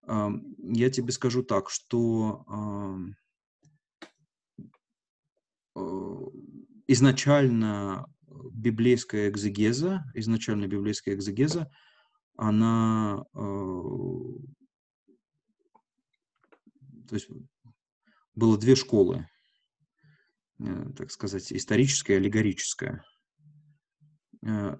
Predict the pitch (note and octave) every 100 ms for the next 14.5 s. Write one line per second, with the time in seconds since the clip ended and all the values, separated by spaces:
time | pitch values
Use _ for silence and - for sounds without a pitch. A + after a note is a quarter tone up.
0 | - - A#2 - - G2+ A2+ C3+ - G#2+
1 | B2+ A2+ - G#2+ G#2+ A#2+ A#2 A2+ - -
2 | G#2 G2 F#2+ F#2+ F#2+ - G#2+ A#2 A2 G#2+
3 | A2 F#2 F#2 - _ _ _ _ _ _
4 | - - G#2 - G2+ G2+ G#2+ G#2 B2+ C#3
5 | A2 - C3+ G2+ F2 F2 E2+ _ _ _
6 | _ _ _ _ _ _ _ _ - -
7 | - _ _ A#2+ A2 A#2+ A2 A2+ A2+ A#2+
8 | A2+ A2 - - A#2 G#2 G#2 G2 A2+ -
9 | A2+ - G#2+ G2 F#2+ F#2 - - B1+ -
10 | C2+ B1+ G#2+ - B2 D3+ C#3+ G#2 F2+ F#2+
11 | - G#2+ F#2 - F2 E2+ F#2+ F#2 - F#2+
12 | G2 - F2 F2 - G2 G2+ G2+ - -
13 | G2+ F#2+ - _ _ _ _ B2+ C#3+ B2+
14 | F#2+ F#2 - - -